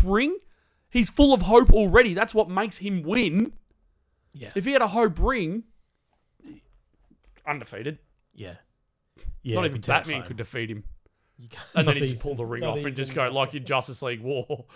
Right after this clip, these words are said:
Speaker 1: <laughs> "You, I won't let you do that again. Unless I want to." <laughs>
Speaker 2: Oh,
Speaker 1: Just
Speaker 2: man.
Speaker 1: pull the ring off his finger.
Speaker 2: <laughs>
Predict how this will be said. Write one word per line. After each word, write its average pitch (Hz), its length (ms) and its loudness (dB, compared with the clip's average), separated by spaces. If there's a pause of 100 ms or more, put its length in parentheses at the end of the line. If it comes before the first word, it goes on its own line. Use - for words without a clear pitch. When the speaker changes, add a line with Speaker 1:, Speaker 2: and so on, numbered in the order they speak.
Speaker 1:
<laughs> - 160 -20
"You, 165 200 -4
I 170 140 -2
won't 185 180 4
let 165 120 0
you 175 80 0
do 180 160 0
that 175 120 4
again. 156 380 -2 (460)
Unless 110 280 -12
I 92 60 -14
want 110 260 -8
to." 110 260 -12
<laughs> - 40 -20 (640)
Speaker 2:
Oh, 120 220 -6
Speaker 1:
Just - 180 -2
Speaker 2:
man. 208 80 -16
Speaker 1:
pull 208 180 -2
the 160 100 -6
ring 143 220 -6
off 160 160 -6
his 147 160 -14
finger. 131 440 -10 (280)
Speaker 2:
<laughs> - 520 -4